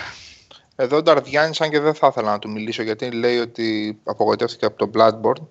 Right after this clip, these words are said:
ε, γράφει μάλλον η Δυσάρα, εγώ δεν το ξέρα,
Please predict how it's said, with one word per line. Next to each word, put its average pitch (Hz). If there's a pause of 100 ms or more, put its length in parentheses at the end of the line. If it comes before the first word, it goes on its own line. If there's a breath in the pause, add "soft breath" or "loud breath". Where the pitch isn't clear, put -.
(580 soft breath)
ε, 120
γράφει 143
μάλλον 147
η 120
Δυσάρα, 113
εγώ 117
δεν 165
το 131
ξέρα, 110